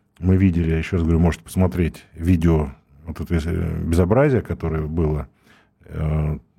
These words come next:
хотя это было активно, опасным образом, и вообще на сотрудника полиции нападение, то вот он вышел на свободу, э,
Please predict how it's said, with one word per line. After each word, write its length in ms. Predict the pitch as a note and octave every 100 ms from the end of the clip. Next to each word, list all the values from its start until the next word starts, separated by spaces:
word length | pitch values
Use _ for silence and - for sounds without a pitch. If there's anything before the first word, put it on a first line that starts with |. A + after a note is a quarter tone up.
| - _ _ _ _ _ _ _ _ _ _ -
хотя 300 | - G2+ G#2+
это 220 | F#2 -
было 280 | E2+ F2+ F2
активно, 640 | E2 - - A2+ F2+ F2
опасным 500 | E2+ - F#2+ - F2
образом, 440 | F2+ E2 D2+ D#2+ D#2+
и 40 |
вообще 300 | E2+ - F2
на 80 | D#2+
сотрудника 540 | F#2 F2 E2+ D#2 -
полиции 600 | - D#2+ E2 - - D2 - _ _ _
нападение, 800 | - D#2+ F2+ F2+ C#3 C#3+ G#2 E2+ - -
то 300 | G#2 B2 G#2
вот 260 | F2+ F2+
он 280 | G#2 G2 C#2+ D#2
вышел 480 | F2 F2+ F2+ E2 - _ _ _ _ _ _ _ _ _
на 120 | - D#2+
свободу, 720 | - E2+ F#2+ G2 F2 D#2 C#2+ _ -
э, 340 | E2 D#2+ D#2+